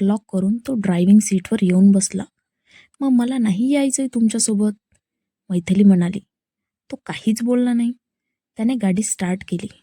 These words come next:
ते त्याच्या विलाला पोहोचले. तो तिला आत बेडरूममध्ये घेऊन आला. "मग मला प-, परत जायचंय," मैथिली म्हणाली. तो काहीच बोलला नाही. "मग मी बोलतोय तुम्हाला, मला का घेऊन आलात?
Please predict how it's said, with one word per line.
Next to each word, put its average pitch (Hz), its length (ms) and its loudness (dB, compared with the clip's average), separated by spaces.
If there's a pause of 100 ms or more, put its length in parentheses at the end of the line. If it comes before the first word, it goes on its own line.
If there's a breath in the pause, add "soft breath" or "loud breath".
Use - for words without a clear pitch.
(640)
ते 277 60 -6
त्याच्या 220 360 -2
विलाला 190 320 0
पोहोचले. 196 500 -4 (880)
तो 285 60 -6
तिला 226 380 -2
आत 196 140 0 (100)
बेडरूममध्ये 202 720 2
घेऊन 185 260 2
आला. 185 180 -4 (720)
"मग 233 100 -2
मला 220 320 2
प-, 247 300 -10
परत 240 280 -4
जायचंय," 226 520 -4 (720)
मैथिली 190 320 -2
म्हणाली. 196 360 2 (640)
तो 294 60 -12
काहीच 214 420 -4
बोलला 226 300 0
नाही. 190 180 0 (580)
"मग 233 120 -2
मी 269 280 2
बोलतोय 202 540 2 (320)
तुम्हाला, 233 380 2 (1800)
मला 208 240 -4
का 269 220 -4
घेऊन 277 300 2
आलात? 254 280 0